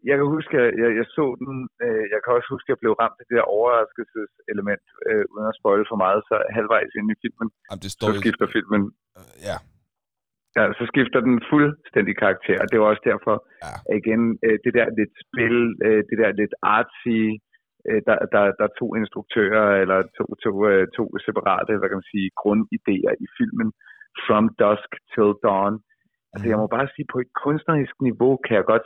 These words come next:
Speaker 1: se, ah, okay, okay, okay. I, I, I, fair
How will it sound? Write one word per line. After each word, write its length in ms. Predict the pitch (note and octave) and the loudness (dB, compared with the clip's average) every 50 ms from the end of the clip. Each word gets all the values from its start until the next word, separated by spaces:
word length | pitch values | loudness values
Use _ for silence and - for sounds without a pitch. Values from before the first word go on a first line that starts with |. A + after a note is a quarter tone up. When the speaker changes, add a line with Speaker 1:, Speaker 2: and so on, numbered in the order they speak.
| - | -2
Speaker 1:
se, 60 | A#2 G2+ - - _ - - - - _ _ - - | -4 -4 -4 -6 _ -20 -20 -20 -20 _ _ -10 -6
ah, 140 | - - - - D3+ | -4 -4 -2 -2 -2
okay, 180 | C3+ - C3+ A#2+ G2+ | -2 0 0 0 0
okay, 140 | - G#2+ G#2 E2+ | 0 -2 -4 -4
okay. 160 | - - - - _ _ - - | -8 -10 -12 -12 _ _ -12 -12
I, 20 | - - - - - - - - C3 _ - | -10 -10 -8 -10 -10 -10 -12 -18 -14 _ -10
I, 20 | - - - - - - | -8 -8 -8 -10 -6 -6
I, 20 | - - - - _ - - _ - | -6 -6 -6 -10 _ -20 -20 _ -2
fair 160 | E3 E3 D#3 | 2 2 4